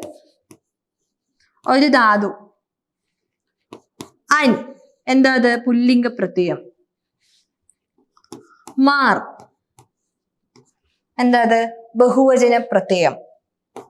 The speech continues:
ഓട് എന്താ അത്? സംയോജിക വിഭക്തി പ്രത്യയം. ഓട്. കൂടി. അതെന്താ? അതാണ് അനുപ്രയോഗം. പറഞ്ഞുതരാം. അപ്പൊ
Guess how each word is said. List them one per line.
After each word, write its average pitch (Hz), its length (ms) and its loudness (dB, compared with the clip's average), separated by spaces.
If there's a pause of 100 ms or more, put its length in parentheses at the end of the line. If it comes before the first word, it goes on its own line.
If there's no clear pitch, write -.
(720)
ഓട് 330 340 4 (300)
എന്താ 254 240 0
അത്? 233 140 -2 (1080)
സംയോജിക 269 600 2 (640)
വിഭക്തി 320 540 -2 (160)
പ്രത്യയം. 208 440 2 (1040)
ഓട്. 233 200 2 (1700)
കൂടി. 233 360 2 (1200)
അതെന്താ? 254 340 2 (1400)
അതാണ് 320 420 2
അനുപ്രയോഗം. 220 580 0 (200)
പറഞ്ഞുതരാം. 226 420 0 (640)
അപ്പൊ 427 140 2